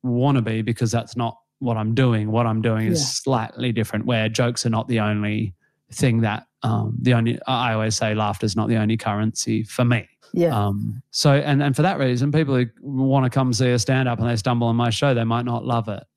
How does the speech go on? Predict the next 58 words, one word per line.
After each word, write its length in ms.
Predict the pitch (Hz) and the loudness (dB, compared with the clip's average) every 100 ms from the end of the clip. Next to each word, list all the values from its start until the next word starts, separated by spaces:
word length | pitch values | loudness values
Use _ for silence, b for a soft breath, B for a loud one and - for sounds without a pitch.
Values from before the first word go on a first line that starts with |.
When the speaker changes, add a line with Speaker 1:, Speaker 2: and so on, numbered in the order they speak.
| - | -6
Speaker 1:
Um, 240 | 123 113 | -2 0
Speaker 2:
Yeah. 160 | 160 131 | 0 -2
Speaker 1:
so 180 | - 113 | -2 -2
they 60 | |
might 180 | 110 113 | 0 -2
not 120 | 117 | -2
come 160 | 127 113 | -2 -2
back, 260 | 113 110 113 | 0 -2 -2
whereas 200 | 113 110 | 0 2
all 140 | 113 | 0
the 80 | 110 | 0
nerds 320 | 113 110 110 | 0 0 2
who 80 | 117 | 2
like 220 | 110 110 | 2 2
me 120 | 123 | 2
ranting 400 | 113 110 113 110 | 2 2 0 0
about 280 | 113 110 110 | 0 0 -2
confirmation 600 | - 113 107 113 120 117 | -2 -2 0 0 0 0
bias 320 | 110 107 117 | 0 2 0
will 140 | - 127 | 0 0
come 180 | - 113 | 0 -4
back. 160 | 110 - _ | -4 -8 _
Speaker 2:
Yeah. 200 | 175 151 143 - | -4 -2 -6 -2
No, 100 | 196 | 0
I 80 | 190 | 2
Speaker 1:
<laughs> 80 | 233 | 2
Speaker 2:
think 160 | 202 185 | 0 0
because 320 | 175 175 190 | -2 0 0
it's 200 | 202 - | 0 0
really 180 | 285 175 | 0 0
funny. 360 | - 196 196 | 0 0 2
I 180 | 185 254 | 4 4
always, 220 | 269 254 | 4 2
I 240 | 254 233 254 | 0 2 4
was, 220 | 262 247 B B B B | 4 0 B B B B
I 140 | - 277 | 0 2
always 320 | 339 339 247 | 4 4 2
laugh 280 | 247 247 247 | 2 2 2
when 140 | 262 | 2
I 120 | 240 | 2
see 360 | 240 - 269 277 | 2 0 2 2
people 640 | 262 247 214 220 214 214 - | 2 0 2 2 2 0 0
get 240 | 240 240 | 2 4
that 160 | 240 226 | 2 4
into 220 | 220 226 | 2 2
a 60 | 208 | 0
show, 260 | 240 220 | 2 2
laugh 440 | 190 226 254 262 254 | 4 4 4 4 0
in 80 | |
a 60 | 226 | -2
good, 440 | 190 233 233 214 - b b - | 0 2 2 0 -12 b b -2
endearing 520 | 214 190 220 214 190 | 2 4 4 2 0
way, 200 | 185 180 | 0 0
not 280 | 196 208 202 | 2 2 2
in 140 | 190 | 2
a, 200 | 185 180 | 4 2
"You're 260 | 175 185 | 2 2
a, 100 | 170 | 0